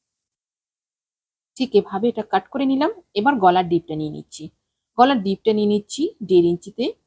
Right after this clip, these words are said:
আপনারা যদি বেশি ডিপ একটু পছন্দ করেন তাহলে কিন্তু এখানে দুই ইঞ্চি নিয়ে নিতে পারবেন। এবার গলার রাউন্ড শেপটা দিয়ে দিব।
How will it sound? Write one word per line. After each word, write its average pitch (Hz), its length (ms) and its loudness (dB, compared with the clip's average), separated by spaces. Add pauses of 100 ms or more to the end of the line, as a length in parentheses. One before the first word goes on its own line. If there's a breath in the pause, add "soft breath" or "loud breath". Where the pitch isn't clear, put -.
(460)
আপনারা 196 260 -2
যদি 196 180 -4
বেশি 202 280 2
ডিপ 240 200 -4
একটু 240 200 -12
পছন্দ 202 400 -8
করেন 233 220 -6 (120)
তাহলে 165 260 -4
কিন্তু 175 200 -4
এখানে 247 200 -4
দুই 233 160 0
ইঞ্চি 247 200 -2
নিয়ে 170 200 2
নিতে 165 140 -4
পারবেন। 208 320 -2 (1800)
এবার 233 200 4
গলার 214 320 4
রাউন্ড 180 240 0
শেপটা 220 260 0
দিয়ে 202 200 0
দিব। 196 120 -6